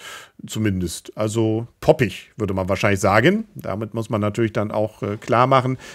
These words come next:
das ist kein Set für afolds, sondern acht plus, sprich also ein Set für Kinder,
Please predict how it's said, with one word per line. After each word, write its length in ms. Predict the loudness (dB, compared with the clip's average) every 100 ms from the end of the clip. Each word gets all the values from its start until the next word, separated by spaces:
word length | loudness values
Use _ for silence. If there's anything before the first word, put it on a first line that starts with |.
| -2
das 140 | 0 0
ist 180 | -2 2
kein 240 | 4 4
Set 260 | 4 2 2
für 180 | 0
afolds, 540 | 2 2 4 4 2 -2
sondern 480 | -2 2 4 2 2
acht 300 | 0 0 0
plus, 360 | 4 4 4
sprich 440 | -8 -4 -4 -4 -6
also 240 | -6 -6
ein 180 | -6 -6
Set 300 | -6 -6 -8
für 100 | -8
Kinder, 460 | -4 -2 2 2